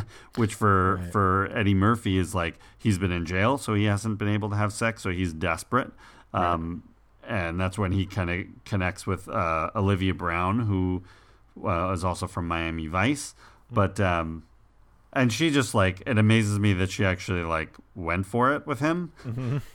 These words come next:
Speaker 1: It's like, this guy's just, you know,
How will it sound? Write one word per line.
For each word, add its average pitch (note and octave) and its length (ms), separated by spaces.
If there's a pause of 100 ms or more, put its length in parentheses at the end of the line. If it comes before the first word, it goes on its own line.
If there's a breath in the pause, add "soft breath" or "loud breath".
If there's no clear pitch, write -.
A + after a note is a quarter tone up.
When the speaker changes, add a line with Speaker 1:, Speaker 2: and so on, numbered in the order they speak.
Speaker 1:
It's - 100
like, G#2+ 300
this A#2+ 260
guy's C3 320
just, G#2+ 300 (800)
you A2+ 220
know, F2+ 300